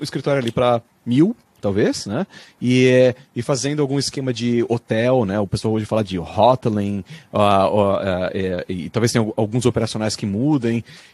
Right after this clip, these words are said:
Então, eu tô curioso pra saber, assim, no seu caso, até porque você tem um escritório em Tampa e falou que de vez em quando vai pro escritório, é, como que tem sido a organização física e operacional pra encontrar a galera no escritório?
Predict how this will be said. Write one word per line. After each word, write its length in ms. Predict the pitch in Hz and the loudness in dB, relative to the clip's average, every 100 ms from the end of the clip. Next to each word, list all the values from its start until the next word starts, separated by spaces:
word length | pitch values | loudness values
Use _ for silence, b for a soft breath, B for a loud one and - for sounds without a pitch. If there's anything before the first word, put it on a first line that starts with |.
| - | -2
Então, 120 | 131 | 2
eu 40 | |
tô 160 | 156 151 | 4 2
curioso 400 | 123 147 147 143 | 0 4 4 4
pra 60 | 139 | 0
saber, 120 | 135 | -2
assim, 120 | 127 | -2
no 100 | 113 | -4
seu 220 | - 156 | -2 -2
caso, 420 | 151 143 151 147 - | 0 2 2 2 -4
até 180 | 113 135 | -4 -4
porque 180 | - 131 | -4 -6
você 120 | 123 | -4
tem 100 | 131 | -4
um 20 | |
escritório 440 | - 117 117 113 - | -4 -4 -2 -2 -2
em 140 | 127 | -4
Tampa 460 | 123 - 131 131 127 | -2 -2 0 2 0
e 20 | |
falou 220 | - 113 | 0 -2
que 60 | 107 | -2
de 60 | 113 | -2
vez 140 | 110 | -2
em 60 | 113 | -2
quando 240 | 117 113 | -2 0
vai 140 | 107 107 | 0 0
pro 80 | |
escritório, 540 | - 104 117 120 120 120 B B B B | -6 -6 2 4 2 0 B B B B
é, 240 | 107 101 - _ | 0 0 0 _
como 180 | 147 185 | 0 0
que 60 | - | 0
tem 100 | 170 | -4
sido 200 | 165 156 | 0 2
a 100 | 131 | 2
organização 460 | 127 139 123 139 | 2 0 -2 -2
física 800 | 123 - - 160 151 156 - 151 | -6 -8 -6 -4 -2 -4 0 2
e 100 | 139 | 2
operacional 840 | 131 - 127 131 156 117 107 117 104 | 0 2 0 0 -2 -2 0 0 0
pra 140 | 101 | -4
encontrar 380 | 95 104 98 101 | -4 -6 -2 -2
a 40 | |
galera 360 | 101 92 90 90 | 0 0 -2 -4
no 60 | 92 | -6
escritório? 520 | - 95 92 85 | -8 -8 -6 -6